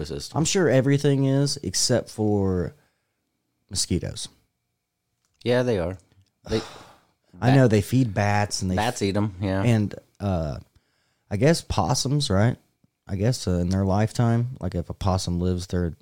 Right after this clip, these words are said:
Speaker 2: entire, like, natural lifespan, they eat five thousand.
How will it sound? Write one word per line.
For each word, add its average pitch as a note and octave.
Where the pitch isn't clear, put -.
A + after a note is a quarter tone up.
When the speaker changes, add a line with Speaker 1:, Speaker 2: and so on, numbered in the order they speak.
Speaker 2:
entire, F2
like, D2+
natural E2
lifespan, F#2+
they A2
eat F2
five F2
thousand. E2+